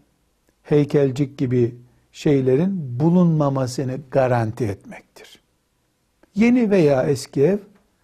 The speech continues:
haram şeyler barındırmamalıdır. Köpek,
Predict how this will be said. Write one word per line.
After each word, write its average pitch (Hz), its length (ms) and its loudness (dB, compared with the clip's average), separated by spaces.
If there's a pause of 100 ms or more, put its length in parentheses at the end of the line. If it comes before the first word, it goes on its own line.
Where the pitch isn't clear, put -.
(400)
haram 147 500 -2
şeyler 131 520 -2
barındırmamalıdır. 120 1080 -6 (680)
Köpek, 156 500 -2